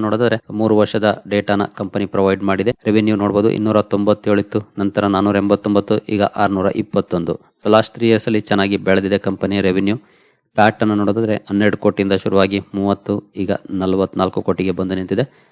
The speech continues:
So ಪರ್ಫಾರ್ಮೆನ್ಸ್ ಚೆನ್ನಾಗಿದೆ, ರೆವಿನ್ಯೂ ವೈಸ್ ಕೂಡ ಗ್ರೋತ್ ಇದೆ, ಪ್ಯಾಟ್ ಅಲ್ಲೂ ಕೂಡ ಒಳ್ಳೆ ಗ್ರೋತ್ ಇದೆ. ನಂತರ ರಿಸರ್ವ್ಸ್ ಕೂಡ ಚೆನ್ನಾಗಿದೆ, ಗ್ರೋಯಿಂಗ್ ಮೋಡ್ ಅಲ್ಲಿ ಇದೆ, ಅದು ಕೂಡ ಬಾರೋಯಿಂಗ್ಸ್ ಕೂಡ ಜಾಸ್ತಿ ಆಗಿದೆ, ಈಗ ನೂರ ಹದಿನೇಳು ಕೋಟಿ ಬಾರೋಯಿಂಗ್ಸ್ ಇದೆ.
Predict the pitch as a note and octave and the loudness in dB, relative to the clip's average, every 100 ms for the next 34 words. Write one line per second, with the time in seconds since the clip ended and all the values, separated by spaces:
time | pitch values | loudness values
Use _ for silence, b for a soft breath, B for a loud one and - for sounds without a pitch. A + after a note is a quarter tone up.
0 | _ D#3 - C3+ B2+ B2 A#2 A2+ - G#2 | _ -10 0 2 4 2 2 0 -2 0
1 | G2+ G2+ G2+ A2 A2 G#2+ - A2+ - A2 | 0 0 -2 0 2 0 0 -2 0 0
2 | A2 A2 A#2+ - G2+ G#2 G#2 G#2 - A2 | -2 0 -4 0 0 2 2 0 0 -2
3 | - G2 G2 F#2 G2 F#2+ - C3 b b | -2 -2 -2 -2 -2 -2 -4 -10 b b
4 | _ A#2+ A2+ A2+ G#2+ G2 G#2 - G#2+ G#2 | _ -6 0 2 2 2 0 0 -2 -2
5 | - - G2 F#2+ G2 F#2+ F#2+ F#2 F#2 F#2 | -2 -6 -4 -2 -2 -2 -2 -4 -2 -2
6 | F#2 F2+ F2+ F#2 F#2+ F#2 b b b - | -2 -2 -4 -4 -4 -4 b b b -4
7 | G2 A2 A2 - - C3 A2 G2+ F#2 - | 0 2 0 -2 0 0 0 -2 -2 0
8 | G2 F#2+ A2+ - G2 - G2+ G2 F#2 G2+ | 0 0 -2 -2 -4 -2 0 0 0 0
9 | G2 F#2+ G2 - - F#2 F#2+ F2+ F2 - | 0 0 -2 -2 -4 -2 0 -2 -4 -8
10 | E2+ | -10